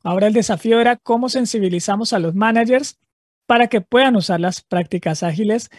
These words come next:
la-, las prácticas de gestión en equipos ágiles, ¿sí? Aquí te estoy haciendo saltos de ocho, diez años, esto, esto no fue lineal. Eh, el desafío hoy ha cambiado mucho más porque ahora ya los líderes,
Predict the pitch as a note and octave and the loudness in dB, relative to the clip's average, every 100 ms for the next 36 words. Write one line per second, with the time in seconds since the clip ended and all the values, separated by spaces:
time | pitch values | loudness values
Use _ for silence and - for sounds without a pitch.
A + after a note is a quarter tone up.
0 | _ - F#3 G3 - G#3+ F#3+ A#3+ A3+ E3 | _ -10 -2 0 2 0 2 2 2 2
1 | A3 E3 - A#3 C#4 - - C#4 C4+ G#3+ | 0 -4 2 2 2 0 0 2 2 0
2 | G3 F3+ F3+ E3+ D3+ D3+ D3+ D#3 - - | 0 -2 -2 -2 -2 -6 -8 -12 -16 -10
3 | E3 A3 - _ _ - D3+ F#3+ A3+ G#3 | -6 -6 -10 _ _ -10 -8 -2 0 2
4 | A3+ G#3 A3+ G3+ G3+ F#3+ F#3+ G#3 F3+ F#3 | 4 4 4 2 2 0 2 2 2 2
5 | G#3 G#3 F3+ G3 - F3 D#3+ D#3+ D#3+ A3 | 2 2 4 4 2 0 0 0 2 2
6 | A3 E3 D#3 D3 D#3+ D3+ F3 F3+ - F3 | 4 2 -2 -4 -6 -6 -4 -4 -2 0
7 | F#3 E3+ F3 F#3+ F3+ - - - - - | 0 0 0 0 0 -6 -20 -20 -20 -20
8 | _ F3+ F3+ F3 E3 D#3+ D#3 - _ _ | _ 0 2 2 2 0 -2 -6 _ _
9 | - A3+ G#3+ G3+ - B3 C4+ C4+ C4 A#3 | 0 2 2 0 0 0 4 4 4 4
10 | C4 D4 - G3+ F#3+ A3 G3+ G3+ G3+ G#3 | 2 0 -6 -6 -2 0 2 2 2 2
11 | G#3 - G3+ A3 D#4+ - _ G3 F3+ E3+ | -2 -2 -2 -2 -4 -12 _ -4 -2 -2
12 | F3 G#3 G3+ G#3 G#3 G#3 A#3 A#3 C4 - | 0 2 2 2 0 0 2 2 2 -2